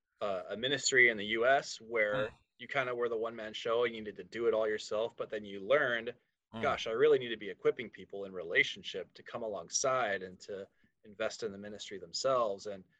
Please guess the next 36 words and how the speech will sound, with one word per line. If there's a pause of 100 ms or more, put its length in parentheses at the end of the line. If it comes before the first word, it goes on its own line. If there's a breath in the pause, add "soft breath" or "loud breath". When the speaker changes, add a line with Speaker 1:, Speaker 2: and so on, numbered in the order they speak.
Speaker 2:
Mm-hmm.
Speaker 1:
and
then
you're
able
to
do
some
of
that
over
the
course
of
the
ministry
in
Thailand
and
really
learn
that (120)
in
a
cross-cultural
context. (480)
And
then
I
would
just
be
really
excited
to
see